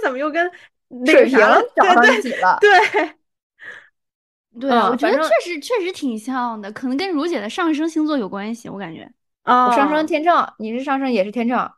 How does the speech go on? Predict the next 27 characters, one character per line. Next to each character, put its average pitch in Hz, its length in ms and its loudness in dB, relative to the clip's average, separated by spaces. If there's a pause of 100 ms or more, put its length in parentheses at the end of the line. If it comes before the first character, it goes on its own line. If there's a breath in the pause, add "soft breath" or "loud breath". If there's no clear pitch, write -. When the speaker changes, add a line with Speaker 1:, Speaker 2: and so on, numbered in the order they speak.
(220)
Speaker 3:
不 269 120 -10
是， 294 240 -2
但 349 180 -2
是 349 180 -2
水 247 160 -6
瓶 233 140 -6
和 262 80 -6
天 302 240 -6
秤 285 220 -6
很， 196 340 -12 (340)
很 214 240 -12
像， 220 320 -6 (220)
有 185 180 -14
些 196 60 -12
地 202 80 0
方。 190 460 -2
Speaker 2:
嗯， - 60 -20 (420)
对， 208 140 0
Speaker 1:
嗯， 208 120 -2
Speaker 2:
反 190 140 0
正 240 280 -4 (400)
就 214 140 -4
是 202 80 0
这 208 80 -4
样 180 200 0
的。 - 100 -14
Speaker 1:
嗯。 226 60 -20